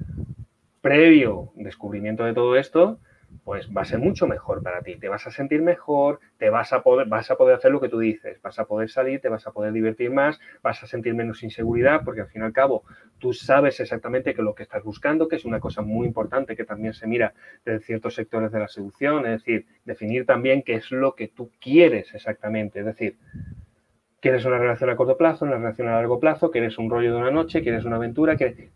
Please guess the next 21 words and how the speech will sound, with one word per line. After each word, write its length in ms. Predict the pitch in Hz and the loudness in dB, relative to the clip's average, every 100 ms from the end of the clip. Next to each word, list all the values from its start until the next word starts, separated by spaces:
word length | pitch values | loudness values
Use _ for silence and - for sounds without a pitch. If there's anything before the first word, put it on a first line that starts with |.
| - | 2
Todo 220 | 139 147 | 4 6
eso 180 | 147 170 | 4 2
es 100 | 170 | 4
muy 160 | 151 | 4
importante 400 | 143 135 - 110 | 4 2 0 -2
también, 440 | 110 104 147 175 139 | -4 0 6 6 4
porque 220 | 107 98 | 0 -4
también 280 | 110 104 107 | -8 -6 -2
va 60 | |
a 20 | 110 | -2
determinar 460 | 113 117 117 139 | -2 -2 0 0
el 200 | 143 120 | 0 -2
perfil 400 | 113 107 - 113 | -2 -4 -4 -4
de 80 | 120 | -2
persona 540 | 123 120 127 127 151 - _ _ _ _ _ | 0 0 0 0 -2 -6 _ _ _ _ _
que 260 | 123 101 - | -2 -2 -6
tú 400 | - 156 156 196 _ _ | 4 8 8 6 _ _
necesitas 880 | 113 98 - 101 - 123 - 139 - | -12 -12 -12 -20 -12 -4 0 0 0
en 80 | 160 | -6
ese 200 | 131 113 | -6 -6
momento. 640 | 101 104 170 165 - 92 | -4 2 2 2 -2 -10